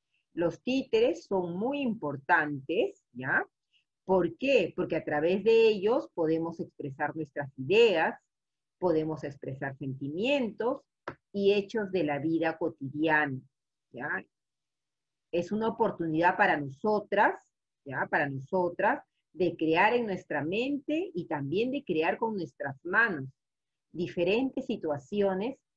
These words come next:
que nos va a poner en contacto con el medio artístico, como por ejemplo cuando ensayamos movimientos,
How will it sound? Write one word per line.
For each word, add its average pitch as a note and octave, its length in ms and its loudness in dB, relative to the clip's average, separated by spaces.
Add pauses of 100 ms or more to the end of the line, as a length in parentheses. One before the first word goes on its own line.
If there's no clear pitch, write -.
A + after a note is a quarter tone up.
(260)
que G3 100 2
nos E3+ 180 -4
va A3 100 4
a C4 100 -2
poner G#3+ 240 -2
en A3+ 120 -2
contacto G3+ 680 0
con F#3 160 -2
el D#3 140 -2
medio E3+ 340 2
artístico, D#3+ 720 -2 (360)
como E3+ 280 -2
por D#3 140 0
ejemplo G#3+ 500 0
cuando E3 300 0
ensayamos D#3 680 0
movimientos, G#3+ 1300 -2